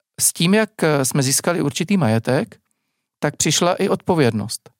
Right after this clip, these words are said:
Podobně jako s narozením dětí, kde jsme si s manželkou říkali, „Co teď vlastně budem dělat? Co bychom měli dělat,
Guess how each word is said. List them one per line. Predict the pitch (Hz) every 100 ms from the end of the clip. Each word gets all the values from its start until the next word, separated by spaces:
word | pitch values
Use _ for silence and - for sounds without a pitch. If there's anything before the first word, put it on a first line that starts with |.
| _
Podobně | 165 202 202 185 185
jako | 180 180 - 175 170
s | -
narozením | 156 156 147 165 156
dětí, | 147 135 - 185 _ _ _
kde | - 127
jsme | 143
si | -
s | -
manželkou | 143 139 139 143 135
říkali, | 135 147 139 135 135 _ _ _ _ - - _ _ _ _ _ _ -
„Co | - 123
teď | 165 - - _ _ _ _ _ _ _ _ -
vlastně | 117 - 170 160
budem | 151 160 165
dělat? | 147 180 262 135 - - _ _ _ _ _ _ -
Co | 160
bychom | 185 - 165
měli | 143 135 123
dělat, | 123 110 107